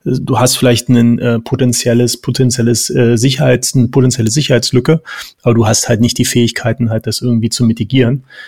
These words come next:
Ähm, ich glaube, da sind wir auch alle in einer Luxussituation, ne? Mit halt irgendwie so vielen Engineers, die, äh, wo, wo man dann halt irgendwie gemeinsam halt irgendwie die, die, die Lösung schon findet.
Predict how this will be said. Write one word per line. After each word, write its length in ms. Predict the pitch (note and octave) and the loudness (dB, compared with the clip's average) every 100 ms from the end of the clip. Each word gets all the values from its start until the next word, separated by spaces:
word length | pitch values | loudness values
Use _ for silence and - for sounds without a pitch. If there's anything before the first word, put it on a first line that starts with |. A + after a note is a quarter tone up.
| - _ - | -20 _ -4
Ähm, 220 | A2+ G#2+ | -2 -2
ich 40 | |
glaube, 180 | - A2 | -2 0
da 60 | A2+ | 0
sind 220 | A2+ A2 | 0 2
wir 120 | A#2+ | 0
auch 140 | A#2+ | 0
alle 160 | A2+ B2 | 0 2
in 100 | A#2+ | 2
einer 100 | A#2+ | 2
Luxussituation, 920 | B2+ - C#3 B2+ B2+ A#2 - A#2 A2 | 0 0 0 2 2 0 0 0 0
ne? 100 | A#2 | 2
Mit 380 | C3 A#2 - - | 2 0 -2 -4
halt 220 | C3 A2+ | -2 0
irgendwie 300 | A#2+ A#2+ A#2 | 0 0 0
so 320 | A2 A2 G#2+ - _ - - - | 0 2 0 -4 _ -20 -20 -20
vielen 840 | - - - - C#3 C3+ C3 B2+ A#2 | -10 -6 -4 -2 2 4 4 2 0
Engineers, 540 | B2+ B2+ B2+ B2 A#2+ | 0 2 4 4 2
die, 240 | C3+ A#2+ | 2 2
äh, 280 | A#2+ - A2+ | 2 2 -2
wo, 160 | A#2 A#2 | -4 -2
wo 40 | |
man 140 | A#2+ A#2 | 0 2
dann 120 | A2+ | 2
halt 140 | A2 | 0
irgendwie 500 | B2+ B2 A#2 A2+ A#2+ | 0 0 0 0 0
gemeinsam 540 | - A#2 A2+ A#2 B2 G#2+ | 0 0 2 2 2 2
halt 160 | A#2 | 0
irgendwie 320 | B2 B2 A#2 A#2 | 2 0 2 0
die, 200 | A#2 A#2+ | 0 -2
die, 140 | C3+ | 0
die 120 | B2+ | 2
Lösung 320 | A#2+ B2+ C3 | 4 4 2
schon 180 | A2+ A#2 | 0 -2
findet. 400 | - F3 C#3 - | 0 2 2 -2